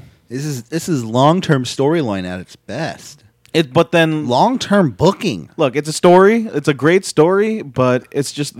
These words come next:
Speaker 2: the performer in The Miz just doesn't, it, do-, it, it's not exactly generating the level of excitement
Speaker 1: And you
Speaker 2: that
Speaker 1: know
Speaker 2: I
Speaker 1: what's
Speaker 2: was
Speaker 1: really
Speaker 2: hoping
Speaker 1: funny?
Speaker 2: for.
Speaker 1: The, all those clips, though, this, this past SmackDown, it really just, all, like, the Miz and Daniel Bryan stuff, it really just showed us how, like,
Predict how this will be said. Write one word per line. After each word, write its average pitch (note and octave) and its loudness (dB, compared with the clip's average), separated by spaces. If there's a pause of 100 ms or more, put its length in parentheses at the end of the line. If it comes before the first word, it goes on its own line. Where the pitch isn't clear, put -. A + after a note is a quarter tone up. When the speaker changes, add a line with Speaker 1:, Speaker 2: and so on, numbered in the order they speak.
Speaker 2:
the C3+ 0
performer D3+ -2
in C#3 -4
The B2+ 0
Miz C#3+ -2 (280)
just A2+ -10
doesn't, C3+ 0
it, A2 -8
do-, B2+ -4
it, A#2+ -8
it's C3+ -8
not C3+ -4
exactly A#2+ -6
generating G2+ -10
the G#2 -10
level G2+ -8
of F#2 -10
excitement F2 -14
Speaker 1:
And C3+ -10
you G3 -4
Speaker 2:
that - 2
Speaker 1:
know C#4+ 2
Speaker 2:
I - 4
Speaker 1:
what's F#3+ -4
Speaker 2:
was F#3+ 2
Speaker 1:
really F3+ 6
Speaker 2:
hoping - -4
Speaker 1:
funny? C3+ -2
Speaker 2:
for. G2+ -8 (200)
Speaker 1:
The, C3+ 4
all D3 4
those G3 0
clips, - -4 (100)
though, A#2 0
this, G#2+ -8 (220)
this G2+ -14
past G#2 -8
SmackDown, E2 -12
it A2 -10
really D3 -2
just, A#2 -6 (120)
all, G2 -6
like, F#2 -10
the F2 -10
Miz F2+ -12
and F2 -16
Daniel E2+ -12
Bryan E2 -12
stuff, A2 -10 (360)
it G#2+ -12
really C#3+ -4
just A2 -6
showed G2 -6
us E2+ -10
how, F2+ -8
like, D#2+ -14